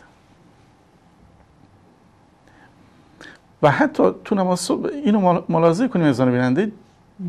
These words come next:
دو رکعت نماز قبلیه نماز صبح، یعنی سنت،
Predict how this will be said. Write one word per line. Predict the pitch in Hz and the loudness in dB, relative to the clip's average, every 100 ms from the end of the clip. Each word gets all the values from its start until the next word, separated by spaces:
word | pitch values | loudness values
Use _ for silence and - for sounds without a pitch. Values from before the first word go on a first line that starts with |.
| 139 139 | -8 0
دو | 262 | 6
رکعت | 240 185 - 254 240 - | 6 6 4 2 2 2
نماز | 143 156 202 262 226 143 127 131 - - | 0 2 4 4 6 4 0 -6 -6 0
قبلیه | 160 160 175 185 254 240 151 | 2 4 2 2 2 4 6
نماز | 139 139 131 135 | 6 4 2 -2
صبح، | - 190 | 0 0
یعنی | 175 | 0
سنت، | - - 160 165 240 220 208 | -2 -2 0 4 6 6 2